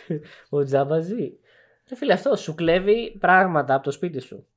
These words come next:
Αυτός όντως είναι εγκληματίας. Οι υπόλοιποι δεν κάνουν κάτι σοβαρό.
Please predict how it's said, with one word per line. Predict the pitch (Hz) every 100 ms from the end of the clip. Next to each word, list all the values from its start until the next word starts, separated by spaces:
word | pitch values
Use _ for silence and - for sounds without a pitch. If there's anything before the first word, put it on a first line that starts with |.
| -
Αυτός | 147 151 196
όντως | 233 294
είναι | 240
εγκληματίας. | 156 139 127 120 110 110
Οι |
υπόλοιποι | 135 156 147 139
δεν | 147
κάνουν | 220 269
κάτι | 226
σοβαρό. | 202 139 117 104